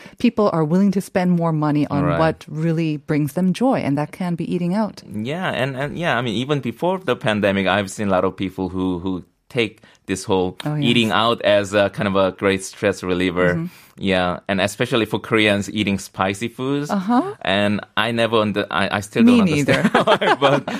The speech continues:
Speaker 2: but a lot of people say that they, when, when by eating these spicy foods,
Speaker 1: Mm-hmm.
Speaker 2: it can really relieve their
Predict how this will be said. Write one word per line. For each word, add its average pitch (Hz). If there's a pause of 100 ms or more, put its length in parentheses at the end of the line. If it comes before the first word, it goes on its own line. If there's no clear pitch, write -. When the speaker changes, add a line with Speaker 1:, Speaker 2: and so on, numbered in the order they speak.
(220)
Speaker 2:
but 123
a -
lot 120
of 127
people 117
say 110
that 107
they, 107
when, 104
when 104 (140)
by 110
eating 110
these 104
spicy 107
foods, 104
Speaker 1:
Mm-hmm. 95
Speaker 2:
it 107
can 101
really 98
relieve 104
their 98